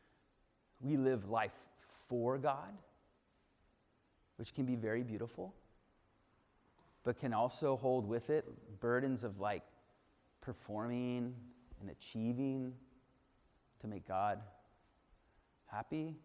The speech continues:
in some kind of way that probably God doesn't need me to make God happy in that way. So I wonder if we let that one go, just for this Lent. Again,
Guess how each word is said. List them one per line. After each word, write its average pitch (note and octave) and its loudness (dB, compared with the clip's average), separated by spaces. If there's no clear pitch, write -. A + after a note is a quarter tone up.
in C#3 -6
some D3 -6
kind D3 -4
of A#2 -6
way B2+ 2
that - -6
probably B2 0
God A2+ -2
doesn't B2 -6
need A#2+ 0
me B2+ 4
to A2 -2
make G#2+ -2
God A#2 0
happy A#2 -2
in D3+ -2
that D#3 -6
way. F#3 -2
So F3+ 2
I F3+ 12
wonder G#3+ 10
if G#3 2
we G#3 6
let G3 10
that G3 8
one C3 2
go, A2 2
just E3+ -2
for D#3 -2
this D3+ 0
Lent. A2+ -2
Again, D#3 6